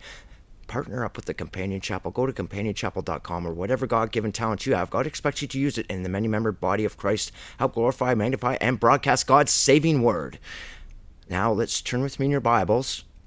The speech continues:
to Ezekiel chapter twenty-eight.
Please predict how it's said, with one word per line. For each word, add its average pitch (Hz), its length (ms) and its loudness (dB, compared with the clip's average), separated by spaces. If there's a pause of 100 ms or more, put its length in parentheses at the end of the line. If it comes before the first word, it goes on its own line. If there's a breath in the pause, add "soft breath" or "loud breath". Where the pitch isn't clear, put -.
(680)
to 123 260 -4 (100)
Ezekiel 139 800 0
chapter 135 560 0
twenty-eight. 127 1040 0